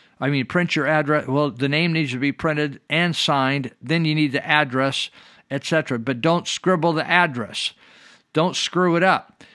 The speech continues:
And only sign up one county's worth of people on one petition. If you got people from two counties, do two separate petitions.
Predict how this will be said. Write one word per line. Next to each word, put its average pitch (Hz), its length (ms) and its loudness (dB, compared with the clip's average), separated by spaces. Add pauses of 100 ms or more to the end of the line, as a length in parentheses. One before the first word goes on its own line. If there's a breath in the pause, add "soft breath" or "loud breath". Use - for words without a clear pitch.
(180 loud breath)
And 143 240 -2
only 180 320 2
sign 175 400 0
up 165 180 0
one 170 320 0
county's 170 600 -2
worth 147 220 -2
of 131 120 -6
people 147 540 -2 (300)
on 135 240 -2
one 147 180 -2
petition. 151 480 -2
If 110 80 -8
you 127 80 -6
got 131 220 -2
people 147 260 -4
from 127 160 -10
two 156 220 -2
counties, 156 400 -2
do 131 180 -2
two 131 220 -2
separate 131 400 -6
petitions. - 560 -6